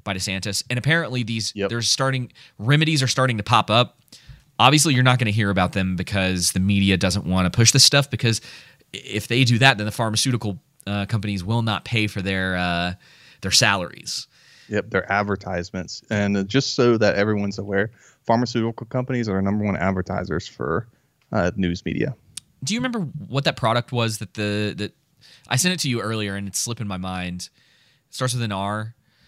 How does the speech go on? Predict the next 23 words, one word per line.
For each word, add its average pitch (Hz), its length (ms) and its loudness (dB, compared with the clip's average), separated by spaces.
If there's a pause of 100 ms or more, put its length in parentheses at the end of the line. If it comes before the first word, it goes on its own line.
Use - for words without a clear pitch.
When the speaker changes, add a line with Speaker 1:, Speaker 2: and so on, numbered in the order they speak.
(340)
Speaker 1:
that 95 180 -14
they're, 101 280 -4
uh 98 100 -2
Speaker 2:
Uh, 95 640 2 (760)
Ren-, 120 520 4
uh 110 560 2
Speaker 1:
Ren-, 107 160 -12 (100)
remdesivir, 110 760 -10
is 135 80 -8
that 127 160 -6
it? 202 240 -14 (440)
No, 120 160 -2
Speaker 2:
Uh, 80 460 -4
Speaker 1:
no, 78 260 -14
that's 92 180 -10
not 65 140 -14
it. 67 160 -14 (380)
Speaker 2:
Ren-, 104 300 4
uh, 98 640 2
I 107 80 2
can - 120 0
spell 98 240 2
it. - 80 0